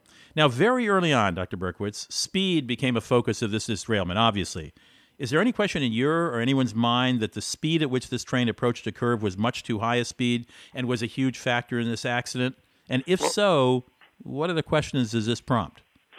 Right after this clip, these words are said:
Speaker 2: Well, it's, uh, been firmly established by the National Transportation Safety Board that the train was, uh, entering the curve at about a hundred and six miles an hour, or just prior to the curve, and emergency braking was applied, and when it hit the curve, it was doing a hundred and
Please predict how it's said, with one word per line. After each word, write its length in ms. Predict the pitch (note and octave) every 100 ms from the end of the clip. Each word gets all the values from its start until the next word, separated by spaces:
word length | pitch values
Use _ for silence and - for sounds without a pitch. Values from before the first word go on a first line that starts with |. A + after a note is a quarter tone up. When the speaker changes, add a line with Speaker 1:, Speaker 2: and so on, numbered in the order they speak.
| - - -
Speaker 2:
Well, 260 | D3+ D3+ D3
it's, 160 | -
uh, 140 | D#3 C3+
been 340 | C#3 C#3 - - -
firmly 280 | D#3+ D3
established 520 | B2+ - C#3+ C3+ B2+ -
by 160 | A#2+
the 80 | A2
National 380 | A2+ A#2+ C3 A#2+
Transportation 720 | C3 A#2 - A#2 A2 A2+ G#2
Safety 300 | - D3+ -
Board 320 | A#2 G#2+ G#2 G2+ _ - - - -
that 120 | A2+
the 80 | A#2
train 460 | - C#3+ C#3 C3+
was, 160 | A#2+ A#2 A#2
uh, 240 | B2 A2+ -
entering 500 | C3+ C#3+ C#3 B2 A#2+
the 320 | A2+ A2+ A2+ - _ - -
curve 320 | - C#3 C3
at 80 | A#2
about 280 | A2+ A2+ A2+
a 40 |
hundred 280 | A2 A#2+ B2
and 60 | G#2+
six 180 | B2+ -
miles 300 | B2 A2+ G#2
an 80 | A2
hour, 220 | A2+ G#2+
or 100 | G#2+
just 200 | G#2+ -
prior 200 | - C3
to 120 | A2+
the 40 | G#2+
curve, 320 | - G#2 F#2+ - - - - _
and 400 | A#2 B2 A#2+ A#2 - -
emergency 420 | A#2 C#3 C3 C#3
braking 400 | A2+ B2 B2 B2+
was 100 | A2+
applied, 420 | A#2 B2+ A#2 A#2
and 100 | A2+
when 100 | A#2
it 80 | A2
hit 140 | D#3
the 80 | D#3
curve, 320 | - B2 A#2
it 40 | A2
was 160 | A2+ F#2+
doing 220 | A#2+ G#2+
a 40 |
hundred 240 | A2 A2
and 120 | A2+